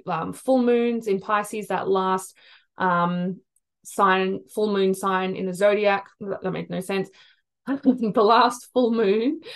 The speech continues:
um, for the zodiac before we start a new zodiac full moon sequence and sign in Aries, um,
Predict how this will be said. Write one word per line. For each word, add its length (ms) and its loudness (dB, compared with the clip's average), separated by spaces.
um, 320 2
for 280 0
the 100 0
zodiac 360 2
before 380 -2
we 120 -4
start 420 -2
a 80 -2
new 420 -4
zodiac 520 0
full 200 -2
moon 280 -4
sequence 640 -6
and 140 -14
sign 500 0
in 200 -6
Aries, 640 0
um, 480 -4